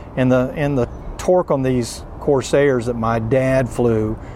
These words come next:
were so strong that if you threw the power to it and didn't have some left rudder put in, uh, you might lose a wing, which he did during takeoff. And the next day he went in to see his commander, expecting to be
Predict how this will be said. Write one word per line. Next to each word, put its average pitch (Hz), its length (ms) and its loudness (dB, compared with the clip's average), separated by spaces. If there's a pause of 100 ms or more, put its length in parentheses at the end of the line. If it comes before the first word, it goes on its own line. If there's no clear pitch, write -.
(140)
were 120 80 0
so 131 220 2
strong 123 480 0
that 113 100 2
if - 140 -2
you 208 80 2
threw 180 200 4
the 135 80 0
power 139 380 0
to 127 160 0
it 113 40 2
and 113 100 -2
didn't 120 180 0
have 120 180 2
some 107 200 -2
left 120 240 2
rudder 123 320 2
put 113 240 0
in, 110 280 0 (480)
uh, 120 140 0
you 131 220 2
might 147 260 2
lose 127 280 2
a 123 40 2
wing, 123 380 0 (140)
which 143 180 -4
he 196 100 -4
did 104 480 -4 (420)
during 113 220 0
takeoff. 107 640 -2
And 123 140 0
the 123 60 2
next 117 240 -2
day 113 180 4
he 117 80 4
went 113 200 2
in 110 100 0
to 110 80 0
see 117 160 -2
his 110 160 -2
commander, 110 480 0
expecting 113 420 -2
to 107 80 -2
be 110 140 -2